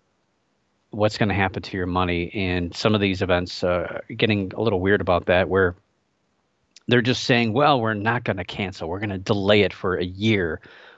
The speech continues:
or six months, and they're gonna hold on to your money, uh, like a ransom." But, uh, yeah, be careful if you're gonna go to these events. Make sure everything is, uh, good. I mean, I don't think, uh, I would be making any plans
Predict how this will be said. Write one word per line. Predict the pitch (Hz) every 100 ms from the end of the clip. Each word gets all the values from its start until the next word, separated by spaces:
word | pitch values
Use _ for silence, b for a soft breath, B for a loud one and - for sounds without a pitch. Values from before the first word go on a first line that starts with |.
| B
or | 101
six | 101 - 113 -
months, | 123 123 95 107
and |
they're | 98
gonna | 95
hold | 95 98 98
on | 95
to | 98
your | 92 87
money, | 98 92 85 _ _ _ _ _ _ _ _
uh, | 92 90
like | 92
a | 92
ransom." | 95 101 - 90 90 - _ _ _ _ _ _ _
But, | 104 92 90 101
uh, | 92 90 92 _ _ _ _ _ _ _ -
yeah, | 110 107
be | 117
careful | - 131 120 117
if | 104
you're | -
gonna | 113 113
go |
to | 107
these | 107 104
events. | 101 98 110
Make | 110
sure | - 113
everything | 104 107 - 104 107 95
is, | 92 95 98 -
uh, | 92 90
good. | 98 120 120
I | 98
mean, | 101
I | 98 107
don't | 110
think, | - 104 - - b b b b b b b -
uh, | 92
I | 90
would | 107 98
be | 101
making | 101 101 101
any | 98 98
plans | - 98 98 95 - -